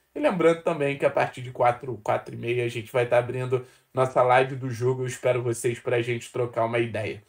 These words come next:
E, cara, vamos parar pra pensar? Vamos elucidar esse debate, deixando muito claro o que que a gente tem nesse momento, né?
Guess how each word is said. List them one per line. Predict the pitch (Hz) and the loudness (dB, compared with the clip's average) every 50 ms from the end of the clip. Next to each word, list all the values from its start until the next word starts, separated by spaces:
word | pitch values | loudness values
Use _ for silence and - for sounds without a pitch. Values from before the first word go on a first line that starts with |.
| _ - _ _ _ _ _ _ _ _ _ _ _ _ _ - | _ -20 _ _ _ _ _ _ _ _ _ _ _ _ _ -8
E, | - | -8
cara, | - - - - - - - _ _ _ _ | 2 4 4 4 4 2 0 _ _ _ _
vamos | - 311 359 - | -6 -6 -4 2
parar | - - - - | 2 4 4 4
pra | - 151 135 | 4 2 0
pensar? | - 143 123 127 - - 147 131 113 113 - _ | 2 2 0 0 2 2 2 2 2 -2 -8 _
Vamos | 131 165 190 233 226 | -2 -2 -2 0 0
elucidar | 175 170 170 165 - - - 143 131 135 135 127 120 | 0 0 0 -2 -4 -4 -4 -4 2 4 6 6 4
esse | 120 - - | 2 -2 -6
debate, | 120 127 120 113 117 120 123 123 123 - - _ _ _ _ _ _ - | -2 -2 -2 0 2 0 0 0 -2 -8 -16 _ _ _ _ _ _ -8
deixando | 131 135 135 131 - 147 143 139 139 139 147 147 143 131 117 107 - _ _ _ _ _ _ _ _ _ _ _ _ _ _ - - - | 0 0 0 0 2 4 4 4 4 2 0 0 0 0 -2 -4 -10 _ _ _ _ _ _ _ _ _ _ _ _ _ _ -14 -10 -6
muito | - 147 170 170 - 175 | -2 -2 -2 -2 -2 -4
claro | - - 139 131 139 160 165 151 - - | 0 6 6 8 8 8 6 2 -4 -4
o | - 147 | -6 -6
que | - - 180 170 | -6 -4 -6 -6
que | 170 - 180 | -2 2 2
a | 147 139 | 2 2
gente | 123 131 143 151 170 - 180 | 2 -2 -6 -6 -6 -6 -8
tem | 139 - - 143 143 147 147 | -8 -2 0 0 0 2 -2
nesse | 143 139 139 - - | -2 -4 -4 -4 -6
momento, | 143 143 135 123 107 101 101 98 101 104 _ - 107 | -4 -2 -4 -4 -4 -6 -8 -10 -10 -14 _ -12 -10
né? | 101 101 104 - | -8 -8 -10 -12